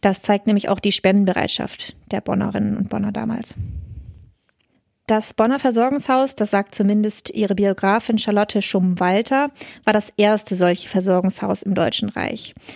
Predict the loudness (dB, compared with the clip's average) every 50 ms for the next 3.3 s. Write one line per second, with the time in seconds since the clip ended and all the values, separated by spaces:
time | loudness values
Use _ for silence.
0 | -18 -14 -10 -8 -6 -2 0 0 0 0 -2 -6 -8 -6 -6 -4 0 2 2 2
1 | 2 0 -2 -2 -2 -2 0 0 2 2 2 2 2 2 2 2 2 2 2 2
2 | 0 0 0 0 0 0 0 0 0 2 2 2 2 2 2 0 0 0 0 0
3 | 0 0 0 -2 -2